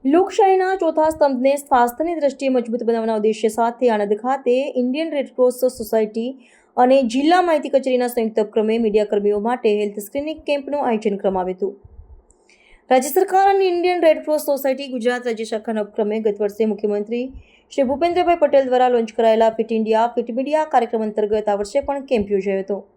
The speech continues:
આણંદ ઇન્ડિયન રેડ ક્રોસ સોસાયટી ખાતે યોજાયેલા કેમ્પમાં જિલ્લાના ઓગણચાલીસ જેટલા પ્રિન્ટ અને ઇલેક્ટ્રોનિક માધ્યમોના પત્રકાર મિત્રોએ પોતાના આરોગ્યની ચકાસણી કરાવીને લાભ લીધો હતો.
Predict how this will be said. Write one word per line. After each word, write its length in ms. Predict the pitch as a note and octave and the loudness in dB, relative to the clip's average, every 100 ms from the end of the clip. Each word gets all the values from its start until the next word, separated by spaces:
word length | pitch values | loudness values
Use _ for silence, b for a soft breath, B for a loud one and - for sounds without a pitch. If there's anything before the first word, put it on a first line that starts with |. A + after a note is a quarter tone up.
| _ _ _ _ _ b b b b | _ _ _ _ _ b b b b
આણંદ 420 | C4 D4+ F#4 F#4+ | 2 4 4 4
ઇન્ડિયન 340 | F#4+ F4 F4 D#4+ | 4 2 0 0
રેડ 160 | C#4+ | -2
ક્રોસ 220 | C4 D4 | -4 -6
સોસાયટી 360 | C#4+ C4+ C4 B3+ | -4 -2 -4 -4
ખાતે 260 | B3+ A#3+ B3 | -4 -2 -2
યોજાયેલા 460 | A#3 A#3 A3+ A3+ | -2 -2 -2 -2
કેમ્પમાં 520 | A3 A3 A3 G#3 A3+ | -2 -4 -2 -2 -2
જિલ્લાના 400 | A3 A3 A3 A3 | 0 2 2 2
ઓગણચાલીસ 480 | A3 C4 D4 D#4+ D#4+ | 2 2 2 0 2
જેટલા 320 | D4 C4 C4 | 2 2 2
પ્રિન્ટ 360 | C4 B3+ A#3 A#3 | 0 2 2 2
અને 140 | A3+ | 2
ઇલેક્ટ્રોનિક 520 | A3 G#3+ G#3+ A3 G#3+ G#3+ | 2 0 0 -2 -2 -2
માધ્યમોના 440 | G3+ G#3 G#3 G#3 | 0 0 0 -2
પત્રકાર 440 | G3+ G#3 G#3 G#3 | -2 -2 0 0
મિત્રોએ 420 | G3+ G3+ B3 C4 C4 | 0 0 2 4 2
પોતાના 360 | A3+ G#3+ G#3+ | 0 0 -2
આરોગ્યની 360 | G3+ G#3 A#3 C4 | -2 -2 -2 -2
ચકાસણી 440 | C4+ C4 B3 B3+ | -2 -2 -2 -4
કરાવીને 420 | B3 A#3 A3 A3 | -2 0 2 2
લાભ 240 | A3+ G#3 F#3+ | 2 2 2
લીધો 180 | F#3+ G3 | 0 0
હતો. 260 | G3+ G3+ | -2 -4